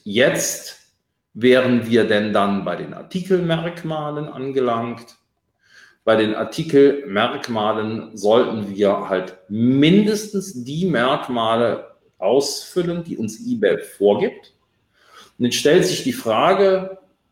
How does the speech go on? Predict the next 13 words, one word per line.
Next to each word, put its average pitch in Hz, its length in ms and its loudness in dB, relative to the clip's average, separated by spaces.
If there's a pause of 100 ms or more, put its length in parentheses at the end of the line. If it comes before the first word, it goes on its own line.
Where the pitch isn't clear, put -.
(220)
füge 143 380 0
ich - 220 -6
eigene 160 340 2
Merkmale 147 540 0
hinzu 120 680 -6
oder 107 260 0
nicht? - 680 -2 (340)
Ich - 100 -6
habe 110 140 -2
heute 127 320 4
einen 98 300 -2
Test - 480 -6
gemacht, 185 520 -8